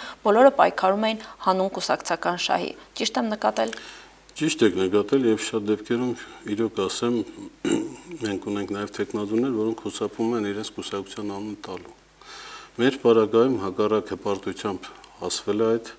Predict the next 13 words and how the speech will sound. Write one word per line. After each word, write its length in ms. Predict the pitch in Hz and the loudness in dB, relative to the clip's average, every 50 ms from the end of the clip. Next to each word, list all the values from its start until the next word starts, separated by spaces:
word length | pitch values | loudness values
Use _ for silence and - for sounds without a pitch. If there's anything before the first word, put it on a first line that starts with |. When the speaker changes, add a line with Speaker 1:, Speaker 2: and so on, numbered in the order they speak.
| - - - - - - - - - | -20 -20 -20 -20 -20 -20 -20 -20 -16
Speaker 2:
մենք 280 | - - 101 92 92 | -8 -6 -6 -2 0
հպարտացել 600 | - 92 - 101 95 92 - 101 92 - - 92 | 0 0 0 0 -2 -2 -2 -2 -2 -2 -4 -4
ենք, 160 | 92 90 82 92 | -4 -4 -2 -2
որ 100 | 87 85 | -4 -2
Դաշնակցության 600 | 82 90 87 - - 90 87 82 - - 92 90 | 0 -2 -2 -2 -2 -4 -4 -4 -4 -4 -6 -6
ցուցակում 520 | - - - - - 98 95 98 101 104 107 | -6 -8 -10 -8 -6 -6 -4 -4 -4 -4 -4
ենք, 180 | 113 117 117 | -4 -6 -6
Դաշնակցության 680 | - 85 87 82 - - 90 85 - - - 104 101 95 | -6 -6 -6 -6 -6 -6 -8 -8 -8 -10 -10 -10 -10 -10
թեկնածուներն 760 | - - 104 - - 107 104 98 101 107 107 107 107 107 107 | -10 -10 -10 -8 -6 -6 -4 -4 -4 -4 -4 -4 -4 -4 -4
ենք, 160 | 110 113 110 | -4 -6 -6
Դաշնակցության 600 | - - 90 - - 90 87 - - - 90 85 | -6 -8 -8 -6 -4 -4 -4 -4 -4 -6 -6 -6
կուսակցության 540 | - - 87 - 90 87 85 - - 85 87 | -6 -8 -6 -4 -4 -4 -4 -6 -8 -10 -8
կողմից 400 | - - 87 85 87 85 - - | -6 -6 -4 -4 -4 -6 -6 -10